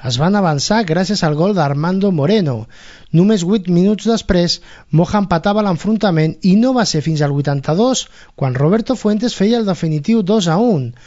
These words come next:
No va ser un bon partit dels de Nino, però quan a un equip li surt tot bé i a l'altre no li surt res, el més normal és que acabi emportant-se el partit a aquest primer, com així va ser al Municipal de Bonavista. Victòria també del Samper i Sant Pau, sorprenent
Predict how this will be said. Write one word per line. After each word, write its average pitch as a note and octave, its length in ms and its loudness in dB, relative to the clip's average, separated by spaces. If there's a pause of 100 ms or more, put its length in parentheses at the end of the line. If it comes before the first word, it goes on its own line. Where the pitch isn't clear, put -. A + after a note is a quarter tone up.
(320)
No B3 160 4
va A#3 160 2
ser B3 100 0
un A#3 100 0
bon F#3+ 140 0
partit F3+ 380 -2
dels E3+ 240 0
de D#3+ 80 2
Nino, F#3+ 300 2 (420)
però D#3+ 180 2
quan F#3+ 180 0
a A#3 40 0
un A3+ 100 0
equip G3+ 300 0
li F#3+ 80 2
surt G3 220 -2
tot F3 180 -2
bé G#3+ 160 2
i F#3+ 80 2
a F#3 60 0
l'altre F#3 340 0
no F#3+ 80 0
li F3 160 0
surt G3+ 220 0
res, F3 320 0 (420)
el C#3 80 0
més F#3 180 2
normal F#3 380 2
és G3+ 80 -4
que - 100 -6
acabi G3+ 220 0
emportant-se G3+ 540 0
el D#3+ 100 -4
partit F3 320 -2
a - 80 0
aquest G3+ 260 -4
primer, D#3 460 2 (260)
com D#3 300 0
així A#3+ 320 0
va G#3 80 0
ser D3+ 240 0 (380)
al D#3 200 0
Municipal G3 640 0
de G#3 120 -2
Bonavista. A#2+ 500 -4 (460)
Victòria G#3 420 0
també G#3+ 260 0
del G3+ 140 0
Samper F#3 300 0
i A3 80 0
Sant E3+ 280 0
Pau, G3+ 280 0
sorprenent F#3+ 720 0